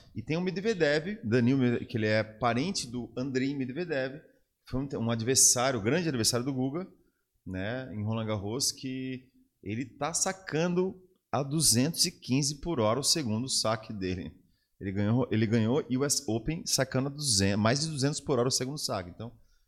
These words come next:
é um cara que tá com uma confiança tremenda. Então, agora a gente não sabe o que vai acontecer. Entendeu? Até então ficou paralisado. Assim, a pa-, a pandemia paralisou muita coisa, paralisou também o ranking da A T P,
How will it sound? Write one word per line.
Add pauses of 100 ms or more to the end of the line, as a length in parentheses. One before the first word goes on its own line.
(180)
é
um
cara
que
tá
com
uma
confiança
tremenda.
Então, (440)
agora
a
gente
não
sabe
o
que
vai
acontecer. (880)
Entendeu?
Até
então
ficou
paralisado.
Assim,
a
pa-,
a
pandemia
paralisou
muita
coisa,
paralisou
também
o
ranking
da
A
T
P,